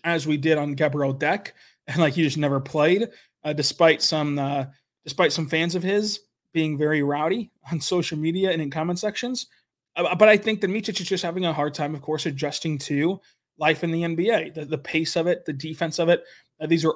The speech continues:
the spacing of it. These are all things that Micic himself has said that he is struggling with and that he is, he's having a hard time adjusting to.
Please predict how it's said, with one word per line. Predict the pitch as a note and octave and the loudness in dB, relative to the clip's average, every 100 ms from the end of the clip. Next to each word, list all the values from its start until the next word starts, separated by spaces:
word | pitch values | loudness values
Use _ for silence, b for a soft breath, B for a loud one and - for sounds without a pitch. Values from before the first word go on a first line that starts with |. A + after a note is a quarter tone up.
| D#3 | -2
the | D3 | -6
spacing | - D#3+ E3 F3+ F3 | -4 -4 -2 -2 -2
of | F3 | -2
it. | |
These | F3 D#3 | -2 -4
are | - | 0
all | E3+ F3 | 0 0
things | F3 E3+ D#3+ | -2 -2 0
that | D#3+ D3+ | 0 -2
Micic | D3+ E3 D#3+ - - b b b | -2 -4 -4 -4 -8 b b b
himself | D3 C3+ G#3 G3+ F3 F3 | -6 0 4 4 2 -2
has | E3 D3 | -4 -2
said | - G3+ F#3 D#3+ | 0 2 2 2
that | D#3 | -2
he | E3 | -2
is | E3 | -2
struggling | - A3+ A#3 D#3 C3+ | 0 0 2 0 -2
with | C3+ | -4
and | C#3+ | -6
that | C3 | -4
he | D#3 | -2
is, | D3 C3+ | -2 -4
he's | C#3+ D#3 C#3+ | -6 -4 -2
having | D#3+ D3+ | -4 -2
a | |
hard | D3+ D#3 | -2 -2
time | E3 | -2
adjusting | D3+ D#3 F#3 F3+ E3 | -2 -2 -2 -4 -8
to. | - E3 | -10 -14